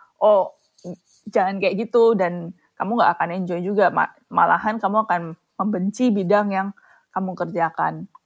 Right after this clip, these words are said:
kalau kamu paksakan seperti itu. Cari dulu dari niche yang, eh, kamu bisa dan kamu suka, lalu dari situ mulai dikembangkan. Eh,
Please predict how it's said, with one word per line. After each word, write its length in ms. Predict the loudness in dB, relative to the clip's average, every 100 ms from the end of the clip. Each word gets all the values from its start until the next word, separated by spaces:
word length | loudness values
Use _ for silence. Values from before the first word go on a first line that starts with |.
| _
kalau 200 | -6 -4
kamu 240 | -4 -4
paksakan 440 | -4 -4 -8 -8 -8
seperti 440 | -10 -10 -12 -12
itu. 320 | -8 -8 -8 -12 _ _ _ _
Cari 300 | 2 2 4
dulu 260 | 2 2 4
dari 340 | 2 2 -2
niche 380 | -4 -6 -6 -6
yang, 260 | -6 -6 -12 _ _ _ _ _
eh, 240 | 0 0 -2
kamu 260 | -4 -2 -2
bisa 580 | -4 -2 2 2 2 -6 _ _ _ _ _ _ -6
dan 300 | -4 -2 0
kamu 240 | 0 0
suka, 520 | -6 -6 0 0 0 _ _ _ _ _ 0
lalu 240 | 0 2
dari 240 | 0 -2
situ 320 | -4 -2 0 0
mulai 240 | 0 -2
dikembangkan. 800 | -4 -4 -4 -4 0 0 0 -8 _ _ _ _ _ 0
Eh, 400 | 4 4 4